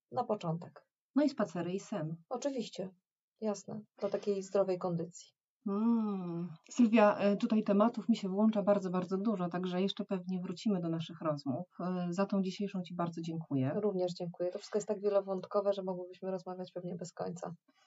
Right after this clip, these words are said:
Speaker 2: Tak, ja myślę w ogóle o se-, o takiej serii, em, rozmów, e, na temat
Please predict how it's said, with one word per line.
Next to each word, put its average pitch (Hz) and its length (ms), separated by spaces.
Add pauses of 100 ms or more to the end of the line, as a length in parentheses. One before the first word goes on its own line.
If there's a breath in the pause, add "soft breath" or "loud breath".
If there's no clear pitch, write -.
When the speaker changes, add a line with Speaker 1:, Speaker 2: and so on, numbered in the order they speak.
(160)
Speaker 2:
Tak, - 180
ja 185 60
myślę 190 240
w 175 80
ogóle 180 220
o - 80
se-, - 420
o - 80
takiej 175 260
serii, 151 400 (300)
em, 147 1000
rozmów, 156 640
e, 156 180
na 156 140
temat 151 380